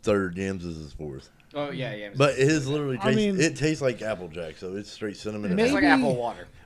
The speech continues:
Speaker 3: maybe if it wasn't gluten-free and they added a little bit more sugar and carbs to it, I'd be happy with
Speaker 2: Maybe.
Speaker 3: it.
Speaker 1: Mm.
Speaker 3: But it's
Speaker 1: But
Speaker 3: got one sugar, two carbs, and it's gluten-free.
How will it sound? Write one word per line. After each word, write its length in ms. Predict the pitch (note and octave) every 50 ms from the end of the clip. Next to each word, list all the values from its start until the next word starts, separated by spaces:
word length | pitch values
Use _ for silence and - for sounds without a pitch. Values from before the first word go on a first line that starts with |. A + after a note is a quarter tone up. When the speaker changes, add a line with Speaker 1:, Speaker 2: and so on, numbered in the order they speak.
| -
Speaker 3:
maybe 380 | - F#3+ A#3 C4+ D4 C#4+ D4 C#4+
if 80 | C4 A3+
it 100 | A#3 G#3
wasn't 360 | F3+ F3 F#3 F3+ G3 G3 E3
gluten-free 800 | E3+ F3+ F#3 F3 D#3 D#3+ D3 - E3 E3 E3 E3 E3 E3+ E3 - - - -
and 160 | - E3+ D#3 D#3+
they 80 | E3 D#3+
added 260 | E3 E3 E3 D#3+ E3
a 60 | D#3+
little 220 | D3+ D#3 D#3+ E3 D#3
bit 60 | C#3+
more 140 | D3+ D3+ D3
sugar 320 | C#3 - - D#3 C#3+ D3+ D3+
and 100 | C#3 B2+
carbs 340 | - C3+ C#3+ C#3+ C3+ B2+ -
to 80 | - D#3
it, 80 | D3
I'd 100 | C3 B2+ B2
be 60 | B2+
happy 240 | B2+ B2+ C#3 - C#3 C#3+
with 160 | D3 D#3 D#3+
Speaker 2:
Maybe. 80 | F#3 F3+ D3
Speaker 3:
it. 80 | - G#2
Speaker 1:
Mm. 160 | G#2 F2 D2+ C2 - C#2 - - - - -
Speaker 3:
But 280 | D#3+ D3+ D3 C#3 - - - - _ -
it's 100 | F#3+ F3 G3
Speaker 1:
But 100 | G3+ F#3+
Speaker 3:
got 100 | E3 E3
one 220 | E3 F#3 F#3+ G3
sugar, 400 | F3 - - F#3+ F3+ E3+ F3 E3+
two 200 | D#3+ - - A3+ F#3+
carbs, 420 | D#3+ F3+ F3 E3+ E3 D#3+ D3 D3+
and 120 | D#3 D3+ D3
it's 120 | C#3 C3
gluten-free. 420 | C#3+ D#3+ D3+ C3+ A#2 C3 C3 A#2